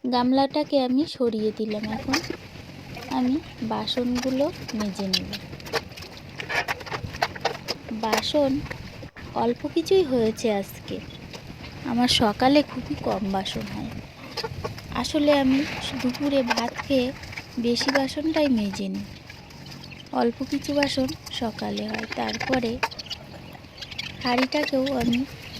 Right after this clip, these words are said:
ভাত বেড়ে হাঁড়িটাকেও আমি সাথে সাথে মেজে রাখি। দেখো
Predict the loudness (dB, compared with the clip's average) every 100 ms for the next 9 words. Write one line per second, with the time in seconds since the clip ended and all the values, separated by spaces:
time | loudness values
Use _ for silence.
0 | -6 -2 0 0 -2 -4 -8 -10 -10 -12
1 | -12 -12 -12 -12 -12 -8 4 6 6 4
2 | 2 -2 -4 -4 0 -2 0 2 4 4
3 | 2 0 -4 -2 -2 -2 0 2 0 -2
4 | -10 -14 -4 2 4 4 4 2 -2 -8
5 | -10 -10 -10 -10 -10 -12 -14 -6 -4 -4
6 | -6 -6 -4 -6 -6 -6 -6 -6 -10 -10
7 | -12 -6 -2 -2 0